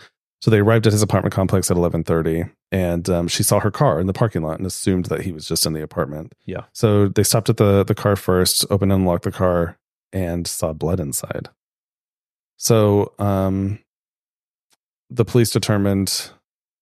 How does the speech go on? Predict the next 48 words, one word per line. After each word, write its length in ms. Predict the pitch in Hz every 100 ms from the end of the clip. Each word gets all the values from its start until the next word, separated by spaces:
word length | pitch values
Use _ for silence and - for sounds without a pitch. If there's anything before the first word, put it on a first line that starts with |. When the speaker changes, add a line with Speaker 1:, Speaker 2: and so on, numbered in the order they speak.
| -
Speaker 1:
well, 160 | 87
so 220 | 82 101
eventually 400 | 98 107 90 95
the 80 | 87
police 220 | 85 90
determined 300 | - - 82
that 120 | 82 78
Ashley's 340 | 82 87 80
blood 300 | - 80 78
was 160 | 80 80
in 80 |
the 100 | 85
interior 320 | 80 78 82 78
passenger 400 | 80 80 82 76
side 220 | - 78
door, 200 | 78 80
middle 220 | 78 82
console, 300 | - 80 -
and 100 | 78
exterior 420 | 73 - 71 71
glove 280 | 76 69 67
compartment. 540 | 90 80 90 101 98 - _ _ _ _ _
But, 260 | 113 98 -
um, 460 | 95 87 87 - - _ _
the 280 | 117 101 92
owner 160 | 101
of 80 | 95
the 80 | 87
car 160 | - 92
also 180 | 87
found 220 | 98 87 85
two 100 | 90
receipts 340 | 85 127 117
inside 220 | 104 95
the 80 | 87
vehicle, 340 | 82 80 85
both 260 | 82 87 -
dated 280 | 95 85 85
Friday, 300 | - 87 85
November 320 | 85 82 80
twenty-ninth. 680 | - 73 78 123 123 - -
One 280 | - 98 92
was 180 | 90 90
for 160 | - 80
a 40 |
telephone 540 | - 110 101 - 101
accessory 480 | 92 - 98 - 95
purchase, 560 | - 92 - 95 -